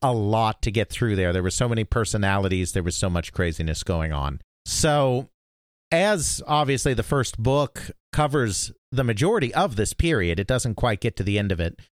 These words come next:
which is good, actually, because it doesn't get to the crash, and I've learned so much more about the crash. But since this was a period that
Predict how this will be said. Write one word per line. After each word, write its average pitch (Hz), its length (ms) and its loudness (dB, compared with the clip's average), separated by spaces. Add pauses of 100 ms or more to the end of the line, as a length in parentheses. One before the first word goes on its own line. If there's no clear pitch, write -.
which 104 220 0
is 92 100 -2
good, 135 260 2
actually, 87 480 0
because 92 300 -2
it 98 80 -2
doesn't 104 300 0
get - 180 -2
to 101 60 -2
the 113 80 0
crash, 92 520 2
and 87 120 0
I've 85 320 0
learned 101 340 0
so 101 100 0
much 90 220 0
more 131 140 2
about 80 240 0
the 87 80 -2
crash. 76 420 -2 (380)
But 135 280 -2
since 262 220 0
this 220 160 0
was 147 140 0
a 120 80 2 (160)
period 131 500 2
that 107 400 0